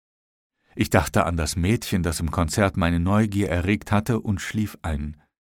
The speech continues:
Mit dem Gedanken an sie erwachte ich, und da ich gewiss war, ihre Bekanntschaft zu machen, so war ich neugierig, welche Erfolge ich bei ihr haben würde. Sie war gescheit und arm,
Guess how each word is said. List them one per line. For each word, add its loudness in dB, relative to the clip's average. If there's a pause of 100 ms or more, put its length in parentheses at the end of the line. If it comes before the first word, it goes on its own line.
(300)
Mit 0
dem 2
Gedanken 2
an 4
sie 2
erwachte 2
ich, -4 (340)
und -2
da 6
ich -4
gewiss 4
war, 4
ihre 2
Bekanntschaft 2
zu 2
machen, 0
so -4
war 0
ich -8
neugierig, -2 (300)
welche 0
Erfolge -2
ich -8
bei -2
ihr -2
haben -2
würde. -4 (800)
Sie 2
war 4
gescheit 2
und 0
arm, 0